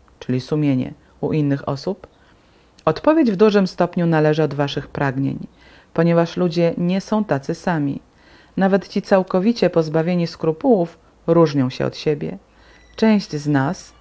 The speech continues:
bez względu na to, czy mamy sumienie, czy nie, rozkoszuje się bezczynnością, podczas gdy inni pragną realizować swoje szalone marzenia i ambicje.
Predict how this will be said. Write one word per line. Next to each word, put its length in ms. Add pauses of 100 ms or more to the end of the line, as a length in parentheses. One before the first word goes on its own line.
(320)
bez 140
względu 400
na 160
to, 160
czy 180
mamy 320
sumienie, 480
czy 160
nie, 260 (440)
rozkoszuje 600
się 160
bezczynnością, 920 (520)
podczas 380
gdy 160
inni 480 (420)
pragną 440
realizować 580
swoje 440
szalone 480
marzenia 400
i 80
ambicje. 640